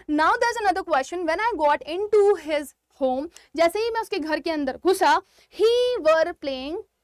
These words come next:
chess। तो पास्ट का सेंटेंस है, पास्ट में ही कंटिन्यू करेगा। तो यहाँ पर देखो ना, ये पास्ट का सेंटेंस था वर्ब की सेकंड फॉर्म में,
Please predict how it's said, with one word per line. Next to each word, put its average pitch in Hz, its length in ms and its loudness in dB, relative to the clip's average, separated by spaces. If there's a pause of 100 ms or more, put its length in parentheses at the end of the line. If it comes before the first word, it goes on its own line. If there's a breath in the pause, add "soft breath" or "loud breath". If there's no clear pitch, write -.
(160)
chess। - 320 -4 (280 soft breath)
तो 339 80 -2
पास्ट 349 380 0
का 453 80 0
सेंटेंस 440 480 -4
है, 440 120 0
पास्ट 285 320 0
में 330 100 0
ही 381 80 2
कंटिन्यू 339 380 0
करेगा। 285 400 -2 (280 loud breath)
तो 359 60 -4
यहाँ 339 320 2
पर 440 140 -4
देखो 415 220 -4
ना, 466 80 0
ये 349 180 0
पास्ट 320 380 0
का 403 100 -2
सेंटेंस 339 400 -2
था 294 140 2
वर्ब 269 160 -2
की 277 140 -8
सेकंड 269 260 -2
फॉर्म 254 160 -4
में, 254 140 -4